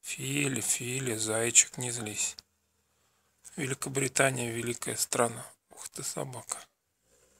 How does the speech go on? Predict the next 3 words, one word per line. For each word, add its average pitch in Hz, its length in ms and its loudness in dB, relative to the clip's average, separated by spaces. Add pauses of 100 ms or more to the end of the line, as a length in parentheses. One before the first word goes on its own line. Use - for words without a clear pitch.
(2250)
Вот, - 120 -8
короче, - 720 8 (720)
кот 190 400 2